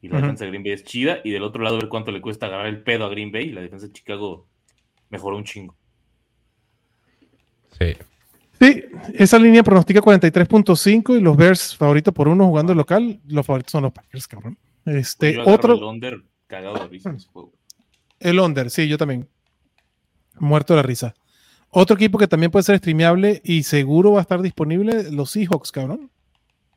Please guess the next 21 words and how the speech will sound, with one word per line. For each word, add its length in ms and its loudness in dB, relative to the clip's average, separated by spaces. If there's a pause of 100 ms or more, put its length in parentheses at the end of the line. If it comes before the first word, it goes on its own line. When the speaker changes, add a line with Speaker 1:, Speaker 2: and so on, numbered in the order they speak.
(260)
Speaker 2:
Los 240 -2
Seahawks, 520 2 (200)
la 260 -4
temporada 400 0
pasada 300 0
ya 140 -2
fue 120 -6
una 100 -2
defensa 340 -4
que 100 -4
respondió. 680 -4
Esta, 260 -6 (240)
esta 260 -8
temporada 460 -6
empiezan 600 -6
contra 380 -10
los 260 -10
Rams 480 -10
en 220 -8
Seattle, 520 -4
güey. 320 -8